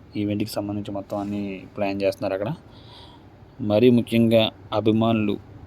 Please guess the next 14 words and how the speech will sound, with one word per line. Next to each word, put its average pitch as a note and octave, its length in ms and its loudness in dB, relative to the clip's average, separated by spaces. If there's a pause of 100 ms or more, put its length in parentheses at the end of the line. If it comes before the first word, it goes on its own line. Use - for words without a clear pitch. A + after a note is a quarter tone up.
ఎవరైతే G#2 400 0
మెగా G2+ 300 2
అభిమానులు G2+ 480 0
ఉన్నారో, F#2+ 320 -4 (320)
ఇది G#2+ 140 -4
మాత్రం G#2 340 -4
బాగా G2 280 2
గుర్తుంచుకోండి. G#2 640 -4 (880)
సంధ్యా A2 440 2
థియేటర్లో A#2 480 4 (100)
జరిగినట్టు G#2 520 -2 (100)
తొక్కిసలాట G#2+ 540 0 (120)
జరిగి G2 300 -4 (1000)
అక్కడ G#2+ 180 -2